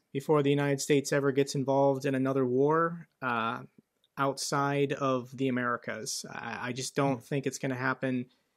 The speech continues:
Speaker 1: in the near term.
Speaker 2: Well,
Speaker 1: But,
Speaker 2: I,
Speaker 1: but
Speaker 2: I
Speaker 1: what I
Speaker 2: don't
Speaker 1: wanna,
Speaker 2: even, is,
Speaker 1: but,
Speaker 2: is
Speaker 1: but I
Speaker 2: okay.
Speaker 1: wanna follow up real quick with, you said that Syrian refugees should go back to Syria eventually.
Speaker 2: Mm.
Speaker 1: Do you think it's safe for them to do that while, uh,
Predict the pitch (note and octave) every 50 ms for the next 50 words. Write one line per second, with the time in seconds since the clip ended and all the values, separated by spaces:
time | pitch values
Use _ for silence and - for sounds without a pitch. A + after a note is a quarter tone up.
0 | _ _ _ _ - D3+ C#3+ C3+ C3 B2+ B2+ C3 B2 B2 A#2+ - - B2 A2+ A#2
1 | C3 C#3+ D3+ - _ _ _ _ _ _ _ _ _ _ _ _ _ G3+ F#3+ F#3
2 | D#3+ - - - - G#3 G#3 G#3+ A3+ A#3 B3 C4+ C#4 C4+ G#3+ F3 E3+ - - G3
3 | F#3+ D#3 - - _ - - A3 - - _ _ D#3+ D3+ F#3 G3 G#3 A3 B3+ C#4
4 | C4 - - A#3+ A3 G#3 G3+ G3 F#3 - - F#3+ G3 G3 F#3+ - F#3+ D#3 C#3+ C#3+
5 | - - D#3+ D#3+ D#3 - - - - _ - - _ _ - - - - - D#3+
6 | F3 F3 E3+ - B3+ B3+ A#3+ A3+ A#3 G#3+ F#3+ D#3+ D3+ - - - G#3+ G#3+ G#3+ G#3+
7 | G#3 G3 F3+ E3+ F3 E3+ - - E3+ E3 C#3 D#3 E3 E3 D#3+ D#3+ D3+ D3 - -
8 | - - D#3 D3 C#3+ D3+ D3+ C#3 D3 D3 D3 D3+ D3 - - C3+ - - - F3
9 | E3+ D#3+ D3+ D3 C#3 - - C#3+ B2+ A#2+ C#3 D3 D3 D3 - - - A#2 A#2 B2+
10 | D3+ - - - D#3 - - - _ _ _ _ - E3 F#3 A3+ A3+ - B3 A#3
11 | A#3+ A3+ A3+ - - - - - - F#3 F#3 G3 G3+ - G3+ F3+ F#3 F3+ F3 D3
12 | C#3 - C#3+ E3 G3 G#3+ A#3+ A#3+ A#3+ - E3+ E3 E3 D#3+ D#3+ D#3 D3 C#3 - -
13 | - C3+ C3 B2+ - - - - - - D#3 D3 C#3+ C#3 C3